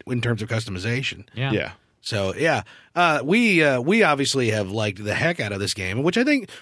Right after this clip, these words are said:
Speaker 1: most, you, you said most, uh, directly compares to, like, Diablo two.
Speaker 2: I, I think it's a
Speaker 1: in
Speaker 2: good
Speaker 1: style.
Speaker 2: mix.
Speaker 1: It's a, it's a fixed camera game.
Speaker 2: Yeah.
Speaker 1: Uh, you know, uh, but, oh, yeah, it's pretty. It's
Speaker 2: And
Speaker 1: very pretty.
Speaker 2: there's Diablo two, Diablo three.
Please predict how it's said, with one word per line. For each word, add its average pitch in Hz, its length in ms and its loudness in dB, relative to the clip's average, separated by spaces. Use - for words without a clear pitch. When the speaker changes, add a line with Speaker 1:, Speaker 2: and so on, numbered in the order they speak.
Speaker 1:
most, 202 380 2
you, 190 240 0
you 202 160 2
said 180 260 4
most, 208 320 4
uh, 139 360 4
directly 143 480 2
compares 127 440 -2
to, 123 100 -2
like, 92 160 -2
Diablo 95 400 -4
two. - 360 -10
Speaker 2:
I, 170 320 2
I 165 100 0
think 202 180 0
it's 185 140 0
a 170 80 4
Speaker 1:
in 139 80 2
Speaker 2:
good 156 140 4
Speaker 1:
style. 123 160 2
Speaker 2:
mix. 147 160 4
Speaker 1:
It's 160 120 4
a, 165 40 2
it's 160 100 2
a 156 60 2
fixed - 420 0
camera 151 400 2
game. 135 580 0
Speaker 2:
Yeah. 120 380 -2
Speaker 1:
Uh, 131 40 -2
you 139 200 2
know, 131 360 2
uh, 107 540 -2
but, 107 400 -6
oh, 135 220 -4
yeah, 101 180 -2
it's - 160 -4
pretty. 110 420 -2
It's 135 160 -6
Speaker 2:
And 127 80 0
Speaker 1:
very 127 280 2
pretty. 98 240 -10
Speaker 2:
there's 165 260 2
Diablo 190 380 0
two, 165 360 0
Diablo 143 300 0
three. 135 540 2